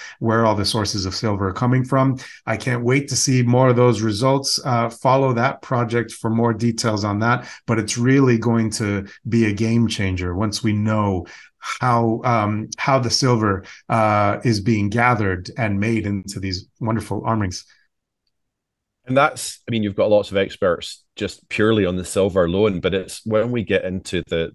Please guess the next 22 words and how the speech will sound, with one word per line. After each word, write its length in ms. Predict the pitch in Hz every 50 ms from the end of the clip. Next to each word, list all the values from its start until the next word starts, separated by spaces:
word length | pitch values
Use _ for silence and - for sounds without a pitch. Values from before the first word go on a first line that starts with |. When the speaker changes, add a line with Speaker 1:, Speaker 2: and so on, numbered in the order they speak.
| _
Speaker 2:
the, 240 | 85 85 85 80 71
the 120 | 82 90
absolute 560 | 85 85 92 90 - - 87 87 82 76 - -
sort 240 | - 82 78 -
of 200 | 85 78 73 - - _ _ _ _ _ _ _ _ _ _ _ _
the, 140 | 82 80 - -
the, 180 | 85 82 78 76
the 80 | 90 87
show 320 | - - - 104 92 98
stealer, 600 | - - - - 113 104 95 92 78 71 73 80 -
the, 200 | - 87 82 78 76
this 320 | 73 69 90 90 - -
lidded 520 | 82 85 90 90 90 78 95 90 76 69 76
vessel, 560 | 76 - 85 98 - - - - - 90 82
and 80 | 85
you'll 160 | 85 85 85 90
need, 380 | 98 104 107 107 98 87 - - - _ _ _ _ _ _ -
you'll 140 | 110 107
need 200 | 113 120 117 104
a 100 | 107 95
sort 220 | - - 87 78 -
of 100 | 78